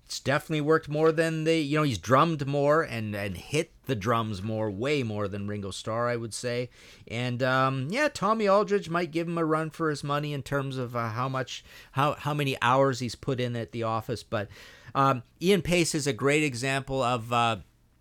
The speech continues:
of a guy that, uh, that is, uh, is a force of nature, a machine. He's a great drummer. Um, again, a light touch guy. We often compare him to the likes of Brian Downey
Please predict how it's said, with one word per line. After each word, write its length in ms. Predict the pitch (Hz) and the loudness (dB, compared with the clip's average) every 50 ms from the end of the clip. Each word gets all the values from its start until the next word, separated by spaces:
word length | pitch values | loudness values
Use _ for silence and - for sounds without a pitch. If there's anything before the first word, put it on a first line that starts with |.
| _ - - - - - - | _ -20 -20 -18 -18 -10 -6
of 160 | 123 123 101 | -4 -4 -2
a 80 | 135 127 | -2 -2
guy 320 | 110 127 127 131 131 135 | -2 0 0 2 2 0
that, 320 | 117 135 123 113 - - 131 | 0 -2 -4 -4 -4 -4 -4
uh, 360 | 123 117 113 110 110 85 - 107 | -2 0 0 -2 -2 -4 -6 -6
that 280 | 110 110 110 101 - - | -4 -4 -4 -4 -6 -8
is, 300 | - 113 110 104 104 120 | -8 -6 -6 -4 -4 -4
uh, 320 | 117 113 110 107 107 98 - - - - - - - - - - - - - - - - _ _ | -2 -2 -2 -2 -4 -6 -8 -14 -20 -20 -20 -18 -18 -18 -16 -16 -16 -18 -18 -20 -20 -20 _ _
is 180 | - 123 117 110 | -4 -4 -2 -2
a 60 | 131 | -4
force 380 | - - - 131 143 147 - - | -6 -2 0 0 0 0 0 -2
of 100 | 131 127 | -4 -2
nature, 420 | 131 131 147 147 - - 117 104 | -2 -2 -2 -4 -4 -2 -2 -2
a 60 | 98 | -2
machine. 460 | 92 92 87 - - 131 135 135 139 135 | -2 -4 -4 -4 -4 -4 -2 -2 -2 -2
He's 180 | 123 104 - | -4 -4 -6
a 60 | 92 | -8
great 340 | 85 - 110 123 127 135 127 | -10 -6 -2 0 0 0 -2
drummer. 500 | - - 127 131 127 127 127 127 127 120 - | -4 -4 -2 -2 -2 0 0 0 0 -2 -2
Um, 340 | - 107 110 107 101 104 - - | -2 -4 -4 -4 -4 -6 -8 -8
again, 360 | 107 92 - 123 123 123 120 - | -8 -6 -4 -4 -4 -4 -4 -4
a 80 | - 104 | -4 -4
light 280 | 107 110 120 131 - | -2 -2 -2 -4 -6
touch 320 | - - 127 120 - - - | -6 -8 -8 -6 -6 -6 -4
guy. 220 | 120 107 113 113 | -2 0 0 0
We 200 | 110 107 107 101 | -2 -2 -4 -2
often 340 | 101 104 104 - - 107 98 | -2 -4 -4 -6 -8 -10 -8
compare 440 | - 110 95 - - 107 101 98 98 | -6 -8 -8 -6 -6 -4 -4 -4 -4
him 240 | 101 107 101 98 95 - | -4 -4 -4 -4 -6 -8
to 220 | - 110 104 92 | -8 -8 -8 -6
the 120 | 95 101 | -6 -6
likes 280 | 101 98 98 98 - - | -4 -4 -6 -6 -6 -8
of 120 | 87 - | -10 -6
Brian 380 | - 127 156 202 247 254 233 202 | 0 4 6 6 6 6 4 4
Downey 480 | 175 196 202 208 220 247 269 294 285 | 4 4 6 6 4 2 0 -2 -6